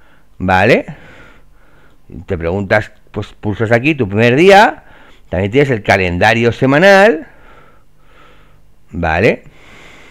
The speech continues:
La primera semana de actividad, qué hacer un lunes. Mira, esto es interesante, qué hacer un lunes,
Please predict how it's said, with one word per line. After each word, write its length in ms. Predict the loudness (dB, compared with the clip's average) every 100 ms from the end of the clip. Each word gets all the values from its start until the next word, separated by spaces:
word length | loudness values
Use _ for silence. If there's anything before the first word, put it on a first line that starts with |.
| -20 -20 -20 -20 -10
La 200 | -2 -2
primera 280 | 0 0 0
semana 320 | -2 -2 0
de 60 | -2
actividad, 800 | -2 -2 2 4 6 4 0 -10 -20 -20 -20 -20 -20 -2
qué 140 | 2
hacer 280 | 2 2 0
un 180 | 2 4
lunes. 480 | 4 4 4 2 0
Mira, 200 | 2 2
esto 180 | 2
es 60 | 0
interesante, 580 | 2 0 0 0 -2 -2
qué 120 | 0
hacer 240 | 0 0
un 180 | 0 0
lunes, 480 | 0 -4 -6 -10